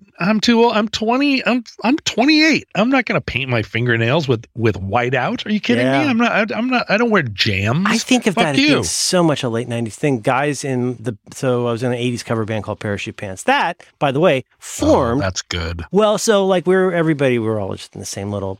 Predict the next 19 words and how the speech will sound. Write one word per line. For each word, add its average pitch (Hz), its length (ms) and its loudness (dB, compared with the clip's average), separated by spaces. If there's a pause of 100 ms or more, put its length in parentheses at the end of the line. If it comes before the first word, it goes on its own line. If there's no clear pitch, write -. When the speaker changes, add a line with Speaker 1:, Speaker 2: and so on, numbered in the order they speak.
Speaker 2:
fucking, 98 440 -8 (120)
you - 160 -8
know, 107 80 -4
rat 104 300 -2
king 104 280 0
of 92 140 -4
bands. 98 480 -2
And 107 280 -2
Speaker 1:
Uh-huh. 82 200 -2 (140)
Speaker 2:
the, 131 180 -2 (140)
the 165 180 0
Cow 123 160 0
House, 110 300 -2
which 117 120 -6
I 110 40 -4
think 101 180 -6
you've 98 140 -10
played 98 200 -6
at, 110 220 -2